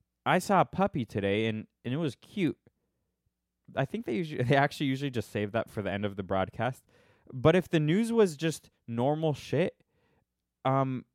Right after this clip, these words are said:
which there i-, there is more good than bad happening, by the way. It's just that the bad things are what we need to kinda prepare ourselves. Even if it's the likelihood of something bad with regards to that happening to us is so slim, it's, it's how humans evolved.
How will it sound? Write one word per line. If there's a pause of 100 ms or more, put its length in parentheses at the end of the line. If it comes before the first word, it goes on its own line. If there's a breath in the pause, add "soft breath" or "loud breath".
(560)
which
there
i-,
there
is
more
good
than
bad
happening,
by
the
way.
It's
just
that
the
bad
things (160)
are
what
we
need
to (460)
kinda
prepare
ourselves.
Even
if
it's
the
likelihood
of
something
bad (440 soft breath)
with
regards
to
that (320 soft breath)
happening
to
us
is
so
slim, (280 soft breath)
it's,
it's
how
humans
evolved.